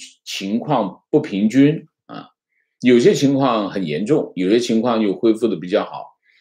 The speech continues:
你比如说中国，中国是恢复得比较好的一个，那么这个情况就变成什么呢？经济对疫情控制得比较好的国家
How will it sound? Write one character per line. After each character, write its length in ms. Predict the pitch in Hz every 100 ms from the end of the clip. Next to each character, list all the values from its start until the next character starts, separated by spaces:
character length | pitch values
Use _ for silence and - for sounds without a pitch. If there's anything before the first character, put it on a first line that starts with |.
| _
你 120 | 131
比 80 | 120
如 60 | 98
说 160 | 107
中 200 | 101 127
国， 120 | 104
中 160 | 90 170
国 120 | 143
是 120 | 127
恢 200 | 127 135 123
复 80 |
得 120 | 123 107
比 100 | 101
较 160 | 117
好 200 | - -
的 80 | -
一 140 | 90
个， 320 | 95 101 - - _ _ _ _ _ _ _ _
那 100 | 156
么 240 | 165 147 147
这 120 | 185
个 100 | 165
情 240 | 160 127
况 220 | 143 147 127
就 80 |
变 220 | 123 151 127
成 120 | 127
什 140 | 117
么 100 | 92
呢？ 280 | 101 101 101 _ _
经 260 | - 180 180
济 220 | 160 160
对 500 | 123 151 139 107 - _ _ _ _ _ _ -
疫 180 | 196
情 240 | 165 147 143
控 260 | 147 185
制 120 | 147 127
得 80 |
比 200 | 101 113
较 160 | 147 147
好 260 | - 85 73
的 100 | 90
国 240 | 80 98
家 440 | 107 117 110 -